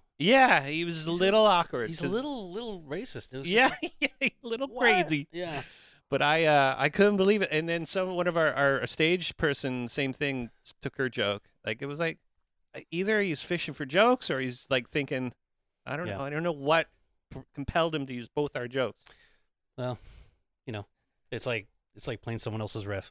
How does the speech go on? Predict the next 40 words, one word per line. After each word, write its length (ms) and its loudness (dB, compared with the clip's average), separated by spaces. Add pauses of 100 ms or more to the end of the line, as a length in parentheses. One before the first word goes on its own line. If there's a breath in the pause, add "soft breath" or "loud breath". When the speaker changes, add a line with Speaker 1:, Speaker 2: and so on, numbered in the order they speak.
(160)
Speaker 1:
Yeah, 220 2
that's 220 -6
true. 200 -10
Speaker 2:
You 80 -8
know, 220 -8
you 80 -16
could 60 -8
Speaker 1:
That's 60 -8
Speaker 2:
be, 100 -10
Speaker 1:
true. 80 -4
Speaker 2:
you 60 -4
could 120 -10
be 80 -4
in 80 -4
the 60 -6
middle 180 -4
of 80 -2
a 160 -4 (180)
heavy 240 -8
blues 280 -2
jam 160 -6
and 80 -6
all 100 -4
of 60 -6
a 40 -8
sudden 280 -6
pull 180 -10
off, 260 -4
you 60 -8
know, 240 -8 (160)
Speaker 1:
Yeah. 160 -14 (200)
Speaker 2:
Watchtower. 500 -4 (140)
Speaker 1:
Yeah, 240 4
that's 200 0
true. 240 8
Speaker 2:
<laughs> 180 6
You 180 2
know? 180 -2
Speaker 1:
That's 260 2
true. 340 -2